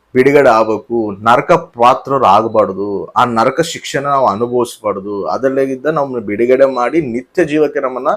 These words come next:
ಬಾಧ್ಯರಾಗಿ ಮಾಡ್ಬೇಕಂತೇಳಿ ಯೇಸು ಸ್ವಾಮಿ ಬಂದಿರೋದು. ರಕ್ಷಕನಾಗಿ ಬಂದಿದ್ದಾನೆ, ಕ್ರಿಸ್ತನಾಗಿ ಬಂದಿದ್ದಾನೆ. ಅಂದ್ರೆ ರಕ್ಷಕನಂದ್ರೆ ಏನು? ನಾವು ಪಾಸ್ಟ್ ಎಲ್ಲ ನಾವು ಪಾಪ ಮಾಡಿದೀವಿ,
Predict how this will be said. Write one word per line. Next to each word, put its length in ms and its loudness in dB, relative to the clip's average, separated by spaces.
ಬಾಧ್ಯರಾಗಿ 560 4
ಮಾಡ್ಬೇಕಂತೇಳಿ 1040 -2
ಯೇಸು 240 4
ಸ್ವಾಮಿ 420 2
ಬಂದಿರೋದು. 520 -8
ರಕ್ಷಕನಾಗಿ 1040 2
ಬಂದಿದ್ದಾನೆ, 400 2
ಕ್ರಿಸ್ತನಾಗಿ 760 -2
ಬಂದಿದ್ದಾನೆ. 500 -10
ಅಂದ್ರೆ 380 -4
ರಕ್ಷಕನಂದ್ರೆ 720 4
ಏನು? 380 2
ನಾವು 280 4
ಪಾಸ್ಟ್ 400 2
ಎಲ್ಲ 160 8
ನಾವು 200 4
ಪಾಪ 180 4
ಮಾಡಿದೀವಿ, 680 -4